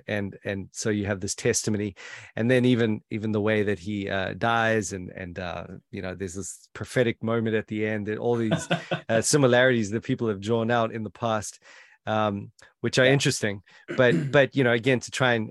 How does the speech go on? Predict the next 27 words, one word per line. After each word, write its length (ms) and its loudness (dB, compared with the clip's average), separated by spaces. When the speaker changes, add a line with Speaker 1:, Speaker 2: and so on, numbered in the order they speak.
Speaker 1:
just 220 -4
stick 280 -2
with, 240 -4
uh, 380 -2
the 180 -8
man 200 2
and 100 0
what 100 0
he 60 -4
said 340 0
here, 200 -2
we're, 180 -4
we're 180 -6
focusing 480 -2
on 120 0
this 200 -4
climax 440 2
of 140 -4
his, 280 -8
um, 400 -6
I'm 220 -8
not 80 0
gonna 140 0
say 140 2
ministry, 460 2
but 120 -6
philosophy, 600 0